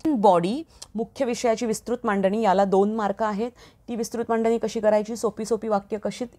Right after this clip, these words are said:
इंग्रजीतून कन्स्ट्रक्ट करायची, पुढे पाहूयात. आणि समारोपाचे वाक्य, सगळ्यात शेवटी ग्रामर, व्याकरणदृष्ट्या योग्य वाक्यरचना. या प्रत्येकाचं मार्किंग स्कीम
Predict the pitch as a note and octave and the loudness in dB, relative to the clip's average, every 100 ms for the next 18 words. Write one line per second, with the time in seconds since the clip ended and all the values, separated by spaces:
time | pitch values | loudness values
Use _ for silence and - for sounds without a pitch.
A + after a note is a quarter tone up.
0 | - - G3+ G3+ A3 B3 A#3+ A3+ - G3+ | -6 0 4 4 0 -2 -4 -6 -6 -8
1 | G3+ G3 F#3+ - G3 F#3+ F#3+ F#3 F#3+ - | -4 -4 -4 -8 -6 0 2 2 0 -6
2 | - - - F3 G3 - F#3 F3 F3+ F#3 | -16 -16 -8 -4 -4 -2 -2 0 -2 -4
3 | F3+ F3 D3+ - D3 C#3 - - _ _ | -4 -4 -4 -8 -14 -14 -18 -20 _ _
4 | _ _ _ - F#3 F3+ F3 - E3+ E3 | _ _ _ -2 4 4 4 -2 -6 -4
5 | E3+ D3 E3+ C3+ C3+ B2+ C3+ C3+ - E3 | -8 -2 0 0 -4 -4 -4 -4 -6 -6
6 | C#3+ C#3+ D#3+ D3+ B2 - D3 B2+ - - | -8 -10 -8 -6 -8 -8 -8 -10 -10 -8
7 | G#2+ - - D#2 - - - - F#3+ F#3 | -8 -8 -12 -14 -18 -20 -10 0 2 2
8 | F3 G3 G#3+ G#3+ B3 D4 - - - - | 0 0 0 0 -2 -4 -8 -20 -10 -2
9 | E3+ - G#3 G#3 - G#3 G3+ | -2 0 -4 -6 -4 -2 -2